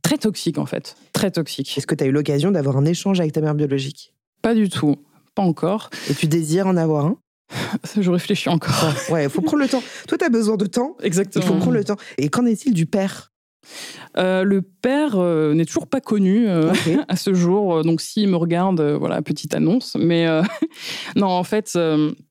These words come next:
Speaker 1: j'ai, enfin, via l'intermédiaire de ma petite sœur, euh, enfin, ma petite sœur a essayé de poser des questions à ma mère sur le père, parce que ça irait plus vite, quoi, si elle pouvait se rappeler. Mais je pense qu'elle a eu énormément d'hommes dans sa vie et qu'elle se rappelle pas trop.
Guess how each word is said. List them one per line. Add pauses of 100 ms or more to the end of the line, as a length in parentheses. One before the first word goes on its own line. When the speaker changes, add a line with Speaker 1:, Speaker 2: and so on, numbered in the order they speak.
Speaker 1:
j'ai,
enfin, (320)
via
l'intermédiaire
de (200)
ma
petite
sœur, (440)
euh,
enfin,
ma
petite
sœur
a
essayé
de
poser
des
questions
à
ma
mère
sur
le
père,
parce
que
ça
irait
plus
vite,
quoi,
si
elle
pouvait
se
rappeler. (520)
Mais
je
pense
qu'elle
a
eu
énormément
d'hommes
dans
sa
vie
et
qu'elle
se
rappelle
pas
trop.